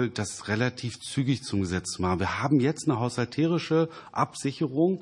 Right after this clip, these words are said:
wenn der Haushalt vierundzwanzig steht, für das Jahr zwanzig vierundzwanzig. Und, äh, für uns in der Branche ist natürlich die Frage, was passiert in den Haushaltsjahren zwanzig fünfundzwanzig fortfolgende.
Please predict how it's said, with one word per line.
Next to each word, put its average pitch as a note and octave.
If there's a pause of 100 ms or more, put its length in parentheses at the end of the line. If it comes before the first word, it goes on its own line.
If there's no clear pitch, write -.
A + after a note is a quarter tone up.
wenn G#2+
der F#2+
Haushalt A2+
vierundzwanzig G#2
steht, D3
für F3
das C#3
Jahr A2+
zwanzig F#2+
vierundzwanzig. A#2 (520)
Und, A2
äh, A2+
für D3
uns D#3
in C#3
der B2+
Branche B2+
ist A#2+
natürlich B2+
die B2
Frage, A2+
was A2+
passiert A#2
in A2
den G#2
Haushaltsjahren G#2
zwanzig G#2
fünfundzwanzig A#2+
fortfolgende. A#2